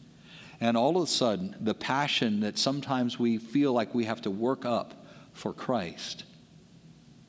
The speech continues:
doesn't need to be worked up. And if you're old enough to remember that song of the person who goes to heaven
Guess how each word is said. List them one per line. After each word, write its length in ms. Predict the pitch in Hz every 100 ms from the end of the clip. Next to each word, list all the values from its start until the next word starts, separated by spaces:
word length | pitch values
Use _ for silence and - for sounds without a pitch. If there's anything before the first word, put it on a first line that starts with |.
| - - -
doesn't 260 | 101 92 90
need 120 | 85
to 60 |
be 100 | 80
worked 300 | 78 - -
up. 120 | - - - - - - - - - - - - - - - - - - - - - - - - - - - - -
And 100 | 98
if 100 | 95
you're 140 | 120
old 160 | 135 170
enough 180 | 143 -
to 100 | 123
remember 400 | 113 123 127 110
that 240 | 101 98
song 600 | - - 135 98 85 90 - - - - - - - - - -
of 100 | 104
the 80 | 101
person 420 | - 143 - 131
who 120 | 123
goes 360 | 110 120 131 -
to 100 | 127
heaven 360 | 107 87 90